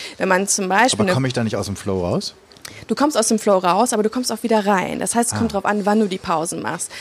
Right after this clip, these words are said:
Speaker 1: Du kannst dir vorstellen, wenn du alle fünfzehn Minuten eine Pause machst oder unterbrochen wirst, zum Beispiel durch E-Mails, Anrufe, ist es halt blöd. Ist blöd halt, um quasi dieses Konti-, Kontinuum, was irgendwie der Flow-Zustand ist, ähm, zu unterbrechen.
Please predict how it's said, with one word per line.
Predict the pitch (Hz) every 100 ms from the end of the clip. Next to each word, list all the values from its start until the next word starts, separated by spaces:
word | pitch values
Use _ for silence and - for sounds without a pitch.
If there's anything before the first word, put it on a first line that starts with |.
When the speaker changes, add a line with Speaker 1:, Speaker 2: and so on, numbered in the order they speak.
| -
Speaker 1:
Du | -
kannst | 220 214
dir |
vorstellen, | 202 233 262 - 247 254 247 - -
wenn | 208 220
du | 208 208 214 - -
alle | 220 220 214 185
fünfzehn | - 247 - 233
Minuten | 220 220
eine | 185
Pause | 240 262 277
machst | 262 262 277 - -
oder | 190 175
unterbrochen | 208 214 202 285 285 240
wirst, | 262 -
zum | 170
Beispiel | 185 180
durch | 170 -
E-Mails, | 277 254 247 240
Anrufe, | 214 220 220 -
ist | - 185
es | 190
halt | 175
blöd. | - 87 - 254
Ist | 202 -
blöd | 196 208
halt, | 170 - - -
um | - 208
quasi | - 175 190 190
dieses | 185 185
Konti-, | - 196 - 233 -
Kontinuum, | - 202 226 247 196 170
was | 165 -
irgendwie | 180
der | 170 180
Flow-Zustand | 220 175 - - - - 175 -
ist, | 202 202 - - - -
ähm, | 180 175 175 175
zu | -
unterbrechen. | 180 185 - 156 - -